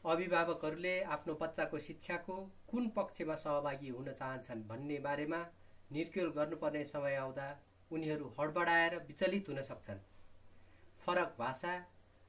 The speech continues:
र संस्कृतिसहित फरक देशमा हुँदा कहिलेकाहीँ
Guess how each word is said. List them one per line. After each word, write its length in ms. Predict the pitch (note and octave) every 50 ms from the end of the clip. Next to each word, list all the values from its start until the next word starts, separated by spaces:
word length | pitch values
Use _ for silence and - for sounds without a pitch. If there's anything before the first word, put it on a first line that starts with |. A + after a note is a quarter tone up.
| - -
र 140 | - E3 D#3
संस्कृतिसहित 1000 | - - F3+ - - - - G#3 G3 - F3 D3+ - - C#3 A#2+ A2 G#2 - - - - - - - - - - - - - -
फरक 300 | F3 F#3 F#3+ F3+ D#3+ D#3 -
देशमा 320 | D#3 D3+ - - D#3+ D3
हुँदा 260 | C3 C#3 C#3 D3 D3 D3 D3 D3 - - -
कहिलेकाहीँ 540 | D#3 D#3 D3+ D#3 D3+ D3+ D3 C#3 C#3 C#3+